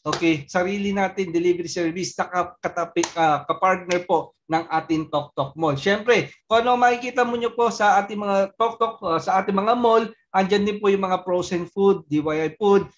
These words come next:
beverage, groceries, pets, supply, okay, appliances, gadget, okay, health and wellness, personal products, andyan dito rin po yung mga pambata, okay, yung mga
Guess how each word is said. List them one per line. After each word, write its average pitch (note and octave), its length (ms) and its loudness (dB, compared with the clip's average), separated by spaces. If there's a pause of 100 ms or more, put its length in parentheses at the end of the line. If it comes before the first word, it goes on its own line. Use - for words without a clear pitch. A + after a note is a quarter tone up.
(120)
beverage, B3 560 6
groceries, A#3 560 0
pets, - 640 -4
supply, F#3 800 0
okay, C#3 640 -6
appliances, C#3+ 960 0
gadget, C#3 720 0
okay, C#3+ 400 -4 (160)
health A3 240 0
and A3 160 -2
wellness, A3+ 320 0
personal G#3+ 400 -6
products, A3+ 480 2
andyan G3 320 0
dito G3+ 240 -6
rin G3 160 0
po G#3+ 80 0
yung F#3 160 2
mga F3 160 -2
pambata, F3+ 640 2 (320)
okay, E3 320 2
yung D#3 160 -2
mga E3 160 -8